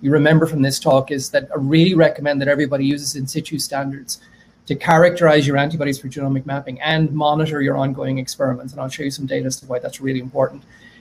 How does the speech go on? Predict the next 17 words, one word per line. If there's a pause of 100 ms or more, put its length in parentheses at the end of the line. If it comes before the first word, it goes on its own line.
(140)
And
then
the
other
thing
is
that
cut
and
front
is
a
dramatic
improvement
on
chip
seq